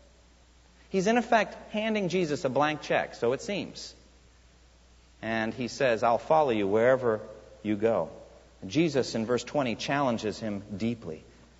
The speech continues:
Jesus replied, "Foxes have holes, and birds of the air have nests, but the Son of Man has no place to lay his head." Now, was Jesus driving the teacher of the law away? Not at all.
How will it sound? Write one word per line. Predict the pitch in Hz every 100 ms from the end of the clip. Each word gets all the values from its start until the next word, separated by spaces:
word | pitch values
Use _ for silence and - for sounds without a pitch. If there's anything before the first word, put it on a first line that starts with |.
| -
Jesus | 151 165 143
replied, | 151 - 165 139 113
"Foxes | - 165 170 - 135
have | 135 123
holes, | 180 156 87 - - - - - - - - - - - - - - - -
and | 131 127
birds | 139 165 160
of | 143
the | 147
air | 151 139
have | 139 120
nests, | 123 123 85 - - - - - - - -
but | -
the | 120
Son | - 165
of | 151
Man | 127 151 139 113
has | 120 110 104
no | 120 147 160
place | - 131 85
to | -
lay | 101 107 104
his | 101 -
head." | 117 90 69 - - - - - - -
Now, | 185 175
was | 170
Jesus | - 233 220 -
driving | - 131 143 160 165
the | 156
teacher | - 170 165
of |
the | 151
law | 147
away? | 110 110 135 185 - - - - - - - _ _
Not | 120 120
at | 131
all. | 165 196